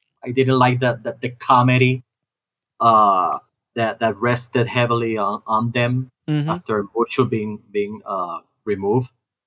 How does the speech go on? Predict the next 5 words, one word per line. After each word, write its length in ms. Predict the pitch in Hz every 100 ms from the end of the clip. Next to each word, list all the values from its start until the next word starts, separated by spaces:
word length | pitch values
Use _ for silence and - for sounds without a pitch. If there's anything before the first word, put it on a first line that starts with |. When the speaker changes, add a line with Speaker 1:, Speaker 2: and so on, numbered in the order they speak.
| _ _ _ -
Speaker 1:
Um, 800 | 123 123 120 117 117 117 123 123 _ _ _ _ _ _ _ _ _ _ _ _ _ _ _ _ _ _ -
the, 220 | 127 123 - -
the 220 | 135 113 -
main 580 | 127 135 147 151 127 117
villain, 600 | 143 135 147 151 160 170